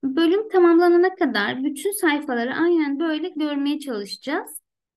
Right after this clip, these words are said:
On dörde geçelim. Aynı metin yine. Şimdi burada bloğun ortasına odaklanıyoruz ve bloğun ortasına çıkacak olan kelimeleri, kelime gruplarını görmeye çalışıyoruz.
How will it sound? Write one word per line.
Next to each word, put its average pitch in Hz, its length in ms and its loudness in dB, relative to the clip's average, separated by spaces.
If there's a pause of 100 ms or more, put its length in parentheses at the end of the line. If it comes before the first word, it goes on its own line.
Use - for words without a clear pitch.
(1700)
On 453 240 -4
dörde 269 300 0
geçelim. 226 640 -6
Aynı 349 340 6
metin 240 680 -4 (400)
yine. 214 500 -6 (580)
Şimdi 392 280 -4
burada 392 440 2 (260)
bloğun 339 460 2
ortasına 381 640 2
odaklanıyoruz 233 960 -4 (260)
ve 381 420 -4 (160)
bloğun 349 320 0
ortasına 349 640 -4
çıkacak 226 440 -10
olan 208 400 -4
kelimeleri, 247 680 -2
kelime 262 360 -4
gruplarını 247 680 -4
görmeye 226 440 -4
çalışıyoruz. 185 720 -10